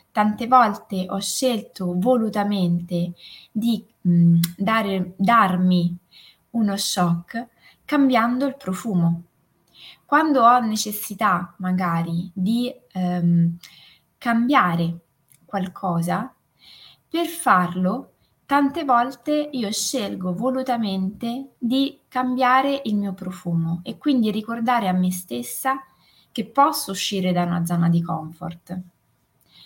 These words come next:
che posso osare. Il profumo infatti parla a noi stessi in un modo molto più diretto di quanto noi spesso, ehm,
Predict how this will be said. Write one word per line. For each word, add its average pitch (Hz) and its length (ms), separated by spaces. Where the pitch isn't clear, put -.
che 226 160
posso 294 760
osare. 165 760
Il 240 160
profumo 277 400
infatti 220 500
parla 185 440
a - 20
noi 185 220
stessi 262 760
in 202 100
un 220 120
modo 185 260
molto 226 460
più 208 500
diretto 180 960
di 190 160
quanto 185 400
noi 202 520
spesso, 190 920
ehm, 165 600